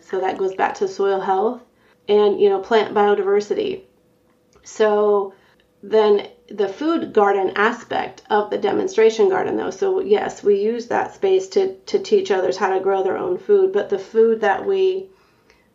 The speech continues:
uh, grow as a demonstration and use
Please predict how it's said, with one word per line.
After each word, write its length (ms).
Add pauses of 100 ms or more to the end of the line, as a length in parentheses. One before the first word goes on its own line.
(180)
uh, 220
grow 720
as 260
a 180
demonstration 1300
and 340
use 600